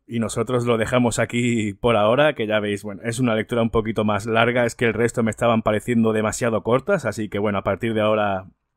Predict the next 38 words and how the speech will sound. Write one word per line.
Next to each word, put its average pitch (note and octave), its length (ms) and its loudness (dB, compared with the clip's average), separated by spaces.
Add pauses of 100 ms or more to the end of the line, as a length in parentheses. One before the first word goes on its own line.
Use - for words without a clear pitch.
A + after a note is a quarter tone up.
(360)
espero B2+ 380 -2
que G2+ 100 -4
sea F#2+ 200 -6
así, F2+ 240 -12
más F#2 240 -8
larguitas. F#2 640 -8 (640)
Que C3+ 80 4
espero C3+ 260 4
que B2+ 80 4
estéis B2+ 260 2
disfrutando, B2+ 760 4
además, C3+ 480 2
y B2 160 -2
que, A2 280 0
bueno, C3 240 2
ya A2+ 120 2
veo B2 240 2
que A#2 220 2 (1160)
Miss C3+ 260 0
Marple, B2 480 2
¿no? C3 300 4
Ahí A2+ 240 0
con, A2 480 0
haciendo A#2 400 0
que A#2+ 80 0
las A2 160 0
cosas A#2 320 0
sean A2+ 220 0
como G#2 520 0
por B2 160 2
casualidad, A2+ 600 2
¿no? C#3 160 -2
No, D#3+ 200 0
yo D3 160 2
solo G3+ 220 6
pasaba A2+ 400 4
por G#2 160 0
aquí. G2 300 -6